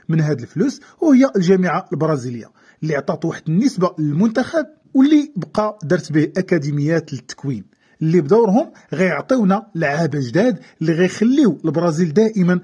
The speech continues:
في القمه ودائما عندها لعابه متميزين. اما بالنسبه للاستفاده الغير مباشره واللي كتهمنا اكثر،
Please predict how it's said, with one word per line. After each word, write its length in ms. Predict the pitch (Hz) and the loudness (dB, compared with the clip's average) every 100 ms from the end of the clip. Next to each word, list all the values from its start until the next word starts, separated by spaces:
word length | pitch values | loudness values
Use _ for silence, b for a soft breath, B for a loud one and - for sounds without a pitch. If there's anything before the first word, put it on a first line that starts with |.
| b | b
في 100 | - | -10
القمه 480 | 160 - 151 165 202 _ _ _ _ _ - | -6 -2 0 0 -2 _ _ _ _ _ -4
ودائما 560 | 151 196 214 180 170 | 0 0 2 2 0
عندها 300 | 143 139 160 151 | -2 -4 -4 -4
لعابه 480 | 127 156 147 160 - _ | -4 -2 -2 -4 -8 _
متميزين. 640 | 156 175 151 143 127 107 - - | -8 -4 -2 -2 -4 -8 -6 -2
اما 240 | 339 381 | 0 0
بالنسبه 360 | 330 311 226 175 | 0 -2 0 -2
للاستفاده 580 | 196 185 202 214 165 165 | -2 -8 -4 -2 -2 -2
الغير 320 | 151 143 175 | -2 0 0
مباشره 640 | 185 214 226 294 370 - b b | 0 -2 -2 -4 -4 -10 b b
واللي 220 | 220 311 | 2 2
كتهمنا 460 | 320 285 165 175 151 | 2 0 0 0 -2
اكثر، 400 | 143 - - | -8 -12 -4